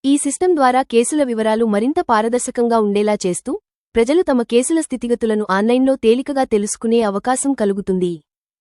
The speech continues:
ప్రతి పోలీస్ స్టేషన్ ఇప్పుడు రాష్ట్రవ్యాప్తంగా క్రిమినల్ డేటాను యాక్సెస్ చేయగల సామర్థ్యం కలిగిన కంప్యూటర్తో పనిచేయగలుగుతుందని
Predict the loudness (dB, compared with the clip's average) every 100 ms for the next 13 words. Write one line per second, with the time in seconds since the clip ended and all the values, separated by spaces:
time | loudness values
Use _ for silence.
0 | _ 0 2 2 0 2 2 0 -2 -2
1 | 0 -2 -2 -2 0 -2 -2 -6 -2 -2
2 | 0 0 -2 -2 0 2 2 2 2 2
3 | 0 0 -2 -6 -2 0 0 -2 -2 -2
4 | -2 -2 -2 0 -2 -4 -4 -4 -4 -4
5 | -2 -2 0 -2 0 -4 -2 -2 0 -2
6 | -2 -2 0 -2